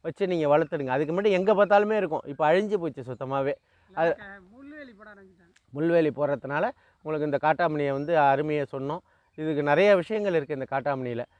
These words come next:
Speaker 1: ஆ, சொல்லப்போனா அவ்வளோ சொல்லிக்கிட்டே போலாம். அந்த அளவுக்கு ஒரு சின்ன சின்ன விஷயங்கள்லாம் வந்து நிறையா இருக்கு. இப்போ நம்ம மறுபடியும் இந்த ஏக நவாசனம் செய்வது எப்படி என்பதை நம் இரண்டாம் சுற்றுக்கு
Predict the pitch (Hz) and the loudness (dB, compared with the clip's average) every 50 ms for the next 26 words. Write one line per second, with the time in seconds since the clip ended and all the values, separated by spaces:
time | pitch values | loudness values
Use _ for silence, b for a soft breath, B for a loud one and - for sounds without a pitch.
0 | _ _ _ _ _ - 135 139 135 131 127 123 120 120 120 117 117 117 117 113 | _ _ _ _ _ -6 -2 0 2 2 2 2 2 2 0 0 0 -2 -2 -4
1 | 113 - - 170 180 196 180 175 185 196 233 220 180 156 147 151 160 170 185 190 | -6 -4 -2 2 2 2 4 4 2 2 2 4 6 6 6 6 4 4 2 2
2 | 165 151 175 190 202 202 185 208 214 202 160 165 160 147 123 _ _ _ _ _ | 0 -2 -2 -2 -2 -2 -2 -2 -2 -2 0 0 0 0 0 _ _ _ _ _
3 | - 139 151 165 180 180 185 202 196 185 196 190 180 165 151 151 143 139 131 127 | -14 -10 -2 2 4 4 4 4 2 0 0 0 0 0 2 2 2 2 2 0
4 | 123 120 - - 143 151 147 131 147 139 139 135 139 127 - 165 160 160 160 160 | -2 -2 -4 -6 -6 -6 -6 -6 -6 -6 -6 -4 -6 -6 -6 -6 -4 -2 -2 0
5 | 165 170 160 147 147 151 147 143 139 131 147 151 147 139 131 110 147 156 _ _ | 0 0 0 -2 -2 -4 -2 -2 -2 0 0 2 2 0 0 -2 -10 -12 _ _
6 | _ _ _ _ _ _ _ - 160 156 135 160 160 156 156 151 156 156 151 147 | _ _ _ _ _ _ _ -10 -10 -8 -2 2 2 2 2 2 2 0 0 2
7 | 156 160 165 165 170 175 175 185 185 175 160 147 139 135 131 127 127 131 127 127 | 2 2 2 2 0 -2 0 0 0 0 0 0 0 0 0 0 -2 -2 0 0
8 | 127 123 123 139 151 156 147 160 151 139 127 113 - 131 131 135 139 139 135 127 | 0 2 2 2 2 2 4 2 2 2 2 0 -4 -4 0 2 4 4 4 2
9 | - 135 127 127 120 104 - B B B B _ - 160 170 160 160 147 143 143 | 0 -4 -6 -6 -6 -8 -10 B B B B _ -4 -2 0 0 0 2 2 0
10 | 131 117 147 143 139 131 135 139 143 156 147 143 139 135 - - 151 147 160 170 | 0 -2 -2 -4 -2 -2 -2 0 0 0 0 0 -2 -4 -6 -8 -6 -4 0 2
11 | 175 175 160 143 143 143 113 143 135 113 175 233 | 4 4 2 2 -4 -10 -10 -10 -10 -8 -8 -10